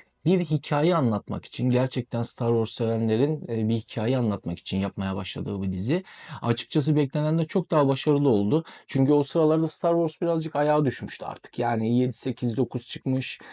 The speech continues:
böyle saçma sapan diziler çıkıyor sürekli pırtlak gibi. Yani, e, Marvel evreni, e, işte Disney Marvel'ı aldıktan sonra, e, George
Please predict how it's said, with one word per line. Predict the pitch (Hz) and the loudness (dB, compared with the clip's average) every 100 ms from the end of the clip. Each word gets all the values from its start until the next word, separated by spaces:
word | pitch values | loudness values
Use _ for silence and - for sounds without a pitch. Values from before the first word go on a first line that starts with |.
| - - | -16 -8
böyle | - | -6
saçma | 120 - 117 - | -4 -4 -4 -4
sapan | 127 131 123 127 135 | -4 -4 -2 -2 0
diziler | 123 120 123 127 | 0 0 0 0
çıkıyor | 127 - 131 123 | -2 -6 -4 -4
sürekli | - 170 123 135 | -4 -4 -2 -4
pırtlak | - 131 - 139 - | -4 -4 -4 -6 -2
gibi. | 123 123 | 0 0
Yani, | 131 135 139 - - - | 0 0 -4 -8 -20 -8
e, | 120 120 117 120 | -2 2 4 4
Marvel | 120 123 139 139 143 143 131 | 4 2 2 2 2 2 0
evreni, | 135 139 143 143 143 117 | 2 2 0 0 -2 -2
e, | 113 | -2
işte | 120 - 117 117 | -2 -2 -2 0
Disney | 123 135 131 | -2 -2 0
Marvel'ı | 127 123 127 131 131 | 2 2 2 2 2
aldıktan | 131 127 - 135 | 2 0 -4 -4
sonra, | 131 - 135 135 135 135 | -2 0 0 2 2 0
e, | - 113 113 113 | -2 0 0 0
George | 107 117 110 | 0 0 0